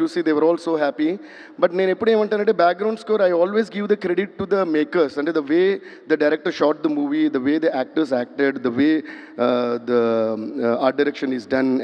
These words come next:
especially cinematography is done, and then finally the editing. వీళ్ళందరూ బాగా చేసినప్పుడే మన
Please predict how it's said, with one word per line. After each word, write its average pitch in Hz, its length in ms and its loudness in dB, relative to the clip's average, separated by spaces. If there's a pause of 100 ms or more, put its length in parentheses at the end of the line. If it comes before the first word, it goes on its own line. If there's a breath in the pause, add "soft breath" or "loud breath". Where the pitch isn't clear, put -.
especially 170 560 2 (120)
cinematography 147 520 -4
is 117 140 -14
done, 135 200 -4 (340 loud breath)
and 147 360 2 (140)
then 185 200 2
finally 180 500 0
the 170 180 2
editing. 156 320 2 (460 loud breath)
వీళ్ళందరూ 175 640 2
బాగా 208 200 0 (100)
చేసినప్పుడే 208 420 -4
మన 180 380 -2